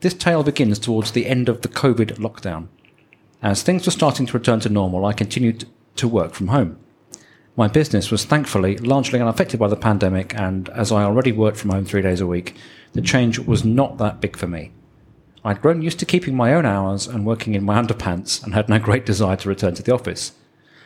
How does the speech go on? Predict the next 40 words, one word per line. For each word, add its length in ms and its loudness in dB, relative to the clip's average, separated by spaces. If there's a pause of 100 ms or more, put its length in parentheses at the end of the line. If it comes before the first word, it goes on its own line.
(180)
My 80 2
housemate, 400 2
on 140 -6
the 60 0
other 120 0
hand, 240 0
was 160 -2
gagging 320 0
to 120 -4
escape. 440 -6 (540)
I'm 80 0
not 160 0
sure 160 4
if 80 2
it 80 0
was 140 -6
the 60 -2
flat 360 0
or 80 -6
just 240 -2
my 100 2
flatulence 720 -2
<laughs> 20 -8
that 160 2
he 80 4
was 160 0
clamouring 440 0
to 100 -8
free 220 -4
himself 440 -2
of, 260 -4 (640)
but 140 -6
one 180 2
night, 240 4
after 240 0
one 180 2
too 140 -2
many 220 2
homebrewed 400 2
ciders, 520 0